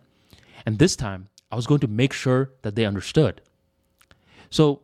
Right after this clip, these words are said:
once they gathered around me, I began off my explanation with questions.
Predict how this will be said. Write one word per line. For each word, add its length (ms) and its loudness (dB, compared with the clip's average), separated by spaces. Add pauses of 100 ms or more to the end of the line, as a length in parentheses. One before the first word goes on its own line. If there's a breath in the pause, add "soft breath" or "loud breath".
once 180 -2
they 120 0
gathered 520 0
around 300 -6
me, 240 -10 (480 loud breath)
I 80 0
began 440 0
off 320 0
my 160 -4
explanation 760 -2 (240)
with 180 -8
questions. 600 -6